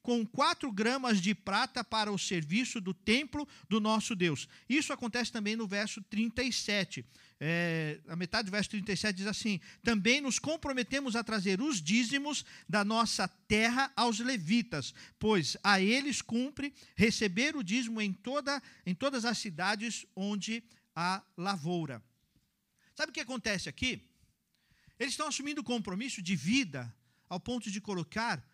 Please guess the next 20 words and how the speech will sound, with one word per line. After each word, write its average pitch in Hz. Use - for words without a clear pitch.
o 214
bolso 254
à 190
disposição 175
de 147
Deus. 135
Só 370
isso. -
Isso -
é -
espiritualidade. 285
E 240
quando 330
o 349
conselho 311
missionário 214
vem 220
com 226
a 226
ideia 190